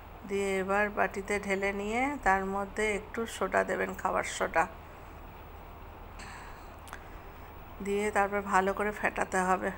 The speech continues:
ডালটাকে ভালো করে ফেটিয়ে নিয়ে যাতে হালকা হয়ে যায়। যদি জল দেওয়ার প্রয়োজন মনে হয় তো একটু জল দেবেন, বেশি গা-,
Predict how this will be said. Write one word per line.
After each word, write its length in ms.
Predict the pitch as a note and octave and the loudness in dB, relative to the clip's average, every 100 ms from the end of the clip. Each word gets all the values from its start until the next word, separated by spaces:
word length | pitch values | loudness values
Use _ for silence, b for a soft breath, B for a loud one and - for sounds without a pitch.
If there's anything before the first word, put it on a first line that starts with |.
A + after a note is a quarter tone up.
| - - - - - - - - B B B B - - | -6 -14 -14 -14 -14 -14 -16 -16 B B B B -14 2
ডালটাকে 520 | F3 F3 F#3 F3+ F#3 | 4 4 4 0 0
ভালো 460 | F3+ F#3+ F#3 G#3 F#3+ | 0 2 2 2 0
করে 220 | F#3+ G3 | -2 -2
ফেটিয়ে 420 | F#3+ F3+ - F#3+ | -2 -4 0 0
নিয়ে 420 | G3 G3 G#3 B3+ C4+ B B B B - | 0 0 0 -2 -4 B B B B -6
যাতে 220 | F3+ - | -2 0
হালকা 440 | F#3+ G#3 G3 G3 | 0 0 0 2
হয়ে 220 | F#3+ F#3+ G3 | 2 0 -2
যায়। 300 | A3+ B3 A#3 | -2 -2 -2
যদি 300 | G#3 F#3+ F#3 | -4 -2 0
জল 300 | F#3 G#3 F#3+ | 2 2 2
দেওয়ার 240 | F#3+ G3 F#3+ | 2 2 0
প্রয়োজন 340 | F#3+ G3 G3 | -2 0 -2
মনে 200 | F#3+ F#3 | 0 0
হয় 220 | G3 G#3+ A3 | 0 0 0
তো 100 | G#3 | -2
একটু 280 | - - G3 | -6 -8 -6
জল 280 | F#3 - F#3+ | -2 -2 -2
দেবেন, 280 | G3 G3+ C4 C#4 - B B B B B B B - - - - | -2 -4 -4 -8 -14 B B B B B B B -16 -16 -14 -8
বেশি 320 | C#4+ C#4+ - G3 | -2 -2 -2 0
গা-, 320 | - G#2 G2+ | 4 4 4